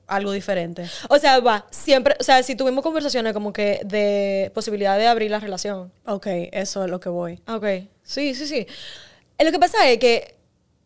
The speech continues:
Speaker 2: cuando tú entiendes que, eh, la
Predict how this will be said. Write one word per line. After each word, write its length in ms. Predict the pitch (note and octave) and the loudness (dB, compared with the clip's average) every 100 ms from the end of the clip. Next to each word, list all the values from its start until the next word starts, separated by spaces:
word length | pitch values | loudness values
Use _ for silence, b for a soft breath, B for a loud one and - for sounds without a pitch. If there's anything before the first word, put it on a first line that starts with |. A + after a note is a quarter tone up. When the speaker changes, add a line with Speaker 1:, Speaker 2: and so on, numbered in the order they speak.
| _ _ _ _ _ _ _ _ _ _ _ _ _ _ _ _ _ _ _ _ _ _ _ _ _ _ _ _ _ _ _ _ _ _ _ _ _ _ - | _ _ _ _ _ _ _ _ _ _ _ _ _ _ _ _ _ _ _ _ _ _ _ _ _ _ _ _ _ _ _ _ _ _ _ _ _ _ -14
Speaker 2:
cuando 400 | - D4 C#4 C#4 | 2 2 6 4
tú 160 | C#4 D4 | 4 0
entiendes 1120 | F4+ F#4 - A3+ G#3 G3+ F#3+ F3+ F#3 - - - _ _ _ _ _ _ | 0 -2 -4 -4 -4 -4 -8 -10 -8 -6 -8 -12 _ _ _ _ _ _
que, 720 | - A#3+ A3 G#3+ G#3+ G#3 - _ - | -8 0 2 2 2 0 -2 _ -4
eh, 480 | G#3+ G#3+ G#3+ G#3+ - - A3+ | 0 0 0 0 -2 -6 -4
la 920 | A3 G#3 G#3+ G#3 G3+ G3+ G3+ G3+ F#3+ | 0 2 4 2 2 0 -2 -2 -6